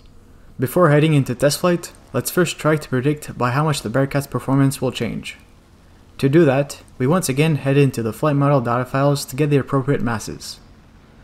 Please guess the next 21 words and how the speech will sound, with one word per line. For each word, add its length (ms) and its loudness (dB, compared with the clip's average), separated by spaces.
Bullet 280 4
mass 360 0
is 160 -2
calculated 540 0
by 120 0
dividing 420 -2
seven 260 0
point 220 -2
one 160 2
kilograms 500 -2
per 160 -10
second 480 -4
by 140 -2
the 100 -4
fire 240 -2
rate 280 0
of 200 -10
four 300 0
twenty 260 -2
millimeter 400 0
cannons, 600 -4